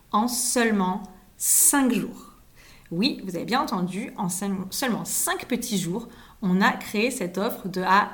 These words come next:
à Z. Alors tout d'abord, on va faire un point juste sur qu'est-ce qu'un sprint. J'ai évoqué ce mot un peu plus tôt et je voulais faire un point dessus parce que c'est pas quelque chose qui est forcément connu de tous. Donc lors d'un sprint, l'objectif,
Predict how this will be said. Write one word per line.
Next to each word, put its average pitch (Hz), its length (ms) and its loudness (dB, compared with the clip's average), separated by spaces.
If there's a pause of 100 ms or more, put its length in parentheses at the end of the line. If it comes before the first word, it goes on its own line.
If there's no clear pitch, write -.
(200)
à 214 100 4
Z. 196 60 4 (480)
Alors - 180 -6
tout 349 100 4
d'abord, 247 520 4 (580)
on 220 80 0
va 247 160 6
faire 269 160 2
un 208 80 4
point 262 220 0
juste 294 260 0
sur 269 160 -2 (240)
qu'est-ce 285 300 2
qu'un 214 160 2
sprint. 170 500 -4
J'ai 185 220 4
évoqué 220 340 2
ce - 240 -2
mot 220 460 4
un 190 80 0
peu 208 100 -4
plus 196 180 -4
tôt 226 300 0 (380)
et 185 60 2
je 175 40 4
voulais 233 160 6
faire 294 140 4
un 196 80 4
point 190 160 0
dessus 190 120 0
parce - 140 -2
que - 80 -4
c'est 185 140 -2
pas 214 100 0
quelque 208 180 -2
chose 254 220 -2
qui 226 200 -2
est 226 40 -2
forcément 208 360 -2
connu 214 260 2
de 208 100 0
tous. 220 460 -6 (480)
Donc 196 180 -4
lors 277 480 4
d'un 180 240 0
sprint, - 880 -4 (400)
l'objectif, 240 1000 0